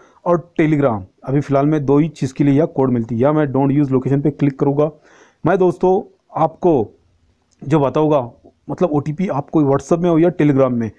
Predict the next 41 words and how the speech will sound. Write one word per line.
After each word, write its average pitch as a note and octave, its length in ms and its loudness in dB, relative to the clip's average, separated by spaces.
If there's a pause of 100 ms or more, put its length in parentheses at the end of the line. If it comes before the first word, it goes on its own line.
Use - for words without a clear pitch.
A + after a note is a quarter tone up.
(180)
उसको - 180 -6
कैसे C#3 280 0
फिक्स - 220 -6
करना D#3+ 260 2
है D3+ 60 2
वो। C#3+ 220 0 (300)
और D#3+ 100 2
यहाँ F3+ 160 4
देखिए D3+ 280 0
हम C3 120 -2 (100)
एरिया C3+ 240 0
कोड D3 220 2
लेते C3+ 240 0
हैं D3 80 2
दोस्तों, C#3+ 360 0 (360)
जो D#3 160 2
एरिया D3+ 280 2
कोड D#3+ 180 0
हम D3+ 160 0
यहाँ D#3 160 2
अप्लाई C3+ 300 -2
करेंगे D3 460 0 (680)
और D3+ 140 0
यहाँ D3+ 260 2
अगर D3 120 0
नंबर C#3+ 300 0
शो D3+ 200 -2
नहीं D#3+ 100 2
होता D#3 160 0
तो D#3 120 -2
उसके F3 240 0
नीचे D#3+ 240 0
हमें D#3 180 2
use C3 260 2
my C#3 180 2
location B2+ 400 -2
का D#3+ 80 -2
ऑप्शन C#3 260 0
होता D3 160 2
है C#3+ 60 2
दोस्तों, C3+ 320 0